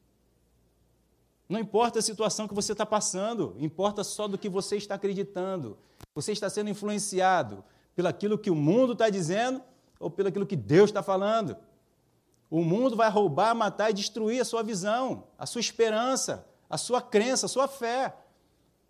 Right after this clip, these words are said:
Mas Deus vai edificar a sua fé. E é essa vitória que vai vencer o mundo. É a sua crença, a sua fé.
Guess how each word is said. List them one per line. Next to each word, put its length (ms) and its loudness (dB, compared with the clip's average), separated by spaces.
Mas 220 0
Deus 280 2
vai 220 4
edificar 680 2
a 60 0
sua 200 -4
fé. 340 -8
E 180 4
é 40 4
essa 280 4
vitória 460 0
que 80 -6
vai 120 0
vencer 400 0
o 100 2
mundo. 580 0
É 100 -8
a 60 -4
sua 400 0
crença, 540 0
a 40 -8
sua 260 -2
fé. 500 0